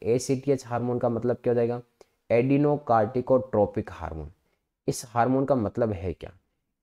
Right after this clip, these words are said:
एडिनो, यहाँ पे देखो नाम क्या रहा है, एडिनोकार्टिको, एडिनोकार्टिकोट्रोपिक हार्मोन, एडिनोकार्टिकोट्रोपिक हार्मोन,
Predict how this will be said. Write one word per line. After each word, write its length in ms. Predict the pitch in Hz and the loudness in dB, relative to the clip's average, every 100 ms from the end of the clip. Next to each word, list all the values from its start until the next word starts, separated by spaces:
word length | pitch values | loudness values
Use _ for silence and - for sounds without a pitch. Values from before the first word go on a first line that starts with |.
| - | 2
एडिनो, 500 | 123 131 123 92 92 | 4 4 4 2 -2
यहाँ 280 | 98 101 | -2 -2
पे 120 | 104 143 | 2 2
देखो 240 | 139 151 | 2 0
नाम 360 | 135 113 127 131 | -2 0 0 0
क्या 160 | 113 | 0
रहा 80 | 92 | 0
है, 120 | - - | -4 -6
एडिनोकार्टिको, 1120 | 104 117 123 131 139 135 104 101 85 87 87 87 - _ _ _ _ _ _ _ _ _ _ _ - | -4 0 0 0 -2 -4 -4 -4 -4 -10 -12 -16 -20 _ _ _ _ _ _ _ _ _ _ _ -6
एडिनोकार्टिकोट्रोपिक 4000 | 104 104 113 120 127 139 - _ _ _ _ _ - 107 107 104 117 117 127 143 - _ _ _ _ _ _ _ _ _ _ _ _ _ _ _ _ _ _ 123 135 135 127 104 | -2 -2 -2 -2 -2 -4 -10 _ _ _ _ _ -4 0 0 0 -2 0 0 0 -8 _ _ _ _ _ _ _ _ _ _ _ _ _ _ _ _ _ _ 4 4 4 -4 -6
हार्मोन, 440 | 85 82 78 - - - | -6 -6 -8 -14 -14 -4
एडिनोकार्टिकोट्रोपिक 1900 | 101 107 120 120 110 95 90 98 - 127 165 - _ _ - 120 117 131 127 143 151 - _ - | -2 0 0 -2 0 -2 -2 -6 0 0 0 -4 _ _ 0 0 2 -2 -2 -2 -2 -10 _ -14
हार्मोन, 420 | - 80 80 - | -4 -4 -4 -12